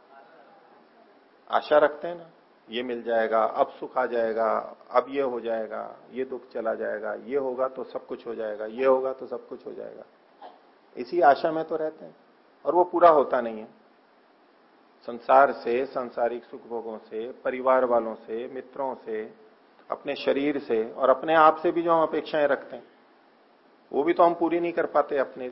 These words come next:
अपने लिए भी नहीं कर पाते हैं। मैं ऐसा कर लूंगा, इतने साल में ये कर लूंगा, ऐसा हो जाएगा, बहुत सी चीजें नहीं कर पाते हैं, दूसरे भी नहीं करते हैं, बेटे बेटी नहीं करते हैं,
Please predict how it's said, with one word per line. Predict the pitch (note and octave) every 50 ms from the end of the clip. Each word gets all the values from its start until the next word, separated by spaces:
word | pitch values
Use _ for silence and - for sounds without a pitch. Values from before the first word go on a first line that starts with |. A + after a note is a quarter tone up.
| - -
अपने | A2+ B2 - D3+ D3+ D#3 D#3+
लिए | D#3 D3+ D#3
भी | D#3 D#3+ D#3+
नहीं | D#3 D#3 D3
कर | - C3+
पाते | - - A#2+ A2 - -
हैं। | A2+ G#2+ A2+ _ _ _ _ _ _ _ _ _ _ _ _ _ _ _ _ _ _ _ _ _ _ _ _ _ _ _ _ _ _ _ _ _ _ _ - A2+
मैं | A2+ C3
ऐसा | C#3 B2+ B2+ D3 C3+
कर | A#2+ - B2+ A2
लूंगा, | A#2 A#2+ A#2 A2+ A#2
इतने | A#2 A2+ A2+ - C#3 B2
साल | - - B2 A#2+
में | B2 B2 A#2
ये | A2 A#2+ C3+ C3
कर | C3 B2+ A#2
लूंगा, | A#2 A2+ A#2 A#2 A2+ A#2 A2+ A2+
ऐसा | - B2 A#2+ - - D3
हो | B2+ A#2 A#2+ A#2
जाएगा, | A2+ A2 A2 A2 G#2+ A2 A2 A2+ - - _ _ _ _ _ _ _ _ -
बहुत | G2+ G2+ -
सी | - -
चीजें | - - C3 C3+ D3 C#3+
नहीं | C#3+ D3 D3
कर | - E3 D#3+
पाते | - D#3+ D#3+ D#3 - F3
हैं, | E3 F#3 F#3+ _ _ _ _ _ _ _ _ _ _ _ _ _ _ _ _ _ _ _ _ -
दूसरे | A#2 A#2+ A#2+ - D#3+ D#3+ D#3+
भी | D#3+ E3
नहीं | E3 E3+ E3
करते | E3+ D#3+ - - - D#3+
हैं, | D#3+ - _ _ _ _ _ _ _ _ _ _ _ _ -
बेटे | A#2+ - - D#3 C#3+
बेटी | D3 D3 D3 D#3+ D#3
नहीं | D3+ D#3 C#3+
करते | D3+ C#3+ - - - C#3+
हैं, | - - -